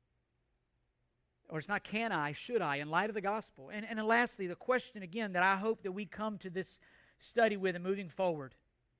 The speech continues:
is asking ourselves, you know, how the gospel affects my behavior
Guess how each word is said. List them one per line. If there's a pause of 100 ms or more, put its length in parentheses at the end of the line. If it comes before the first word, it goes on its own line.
(1000)
is
asking
ourselves, (480)
you
know, (640)
how
the
gospel (220)
affects
my
behavior